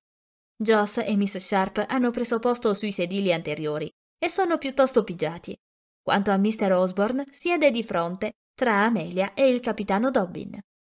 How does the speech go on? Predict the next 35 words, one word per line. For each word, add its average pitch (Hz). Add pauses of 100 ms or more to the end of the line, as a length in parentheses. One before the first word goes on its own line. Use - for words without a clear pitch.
(340)
I 285
personaggi 302
che 220
siedono 208
in 185
carrozza 190 (220)
sono 285
affatto 262
persuasi 196
che 269
in 277
serata 185 (340)
Joss 285
chiederà 262
a -
Rebecca 196
di 269
diventare 190
missus 208
Sedley. 170 (680)
Quanto 220
ai 214
genitori 196
di 190
costui, 185 (120)
rimasti 175
a -
casa, 196 (260)
si -
sono 330
assuefatti 262
a 247
questa 208
ipotesi, 185 (340)
sebbene, 254